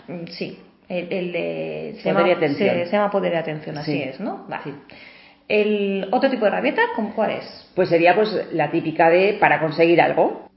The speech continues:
Speaker 2: Es una rabieta muy típica entre los niños y parece que cuando quieren algo y no lo consiguen empiezan a llorar como si no hubiera mañana. Bueno,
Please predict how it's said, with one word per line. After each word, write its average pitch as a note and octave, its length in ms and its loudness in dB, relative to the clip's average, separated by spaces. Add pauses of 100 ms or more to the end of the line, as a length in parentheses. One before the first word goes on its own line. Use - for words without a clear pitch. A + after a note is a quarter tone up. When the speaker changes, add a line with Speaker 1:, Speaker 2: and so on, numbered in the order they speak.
(140)
Speaker 2:
Es D#3+ 160 -4
una F3 120 0
rabieta D#3+ 300 2
muy D#3+ 140 0
típica D#3 480 -4
entre C#3+ 240 -2
los D3 160 -2
niños F3+ 520 -2 (460)
y F3 280 -2
parece D#3+ 420 0
que F#3 140 -2
cuando E3+ 340 0
quieren F3+ 280 0
algo G3+ 220 0
y E3 40 2
no E3 100 0
lo E3+ 100 0
consiguen F#3+ 520 0
empiezan D#3+ 280 -4
a E3+ 40 -2
llorar E3+ 240 2
como F#3+ 200 -4
si E3+ 80 -8
no D3+ 120 -2
hubiera C#3+ 180 -2
mañana. B2 640 -8
Bueno, C3+ 240 -6